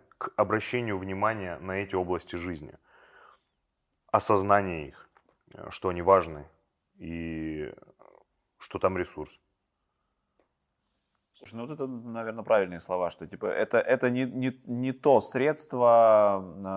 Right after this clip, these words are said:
Speaker 2: э, не та таблетка, где ты принял, и, типа, «Всё, моя жизнь стала лучше». <laughs> Тебе просто чуть, э, легче обучаться, тебе просто чуть легче запоминать. То есть это такое, м, я не знаю, просто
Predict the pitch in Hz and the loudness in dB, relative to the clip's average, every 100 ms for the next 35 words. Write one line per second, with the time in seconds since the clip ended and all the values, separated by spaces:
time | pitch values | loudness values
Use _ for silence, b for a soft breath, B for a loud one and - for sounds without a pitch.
0 | 95 95 98 127 120 110 139 147 107 98 | -6 -6 0 2 4 4 2 -2 -4 -4
1 | 98 95 123 143 104 95 95 92 - - | -6 -4 -4 -2 -4 -4 -6 -8 -8 0
2 | 190 165 101 101 117 165 151 190 190 175 | 6 8 8 4 6 6 6 2 0 -4
3 | - 175 165 160 180 185 - - 98 87 | 6 10 10 8 6 2 0 -2 0 0
4 | - - 139 139 - - - - 139 - | -4 -6 -6 -6 -12 -20 -20 -6 -4 2
5 | 170 214 - 151 120 - - 185 208 208 | 4 4 4 2 0 -10 -6 -2 -2 -4
6 | 131 120 113 110 107 107 104 101 98 95 | -2 2 4 4 4 2 2 0 -2 -6
7 | b b b b - 117 131 110 - - | b b b b 0 6 8 6 2 -4
8 | 87 85 101 104 123 160 160 - 156 151 | -2 0 0 0 0 2 2 2 0 0
9 | 139 110 - 117 110 107 110 110 107 104 | -2 -4 -2 -2 -2 -6 -6 -4 -4 -4
10 | 98 101 110 123 165 156 - 98 117 107 | -6 -6 -6 -4 -2 -2 -4 -6 -4 -4
11 | 104 117 101 b b b b b _ _ | -2 -2 -2 b b b b b _ _
12 | _ 87 101 98 98 98 95 90 - _ | _ -10 -8 -6 -6 -8 -8 -10 -16 _
13 | _ - - 101 90 85 82 87 95 - | _ -20 -16 -10 -8 -8 -8 -6 -6 -8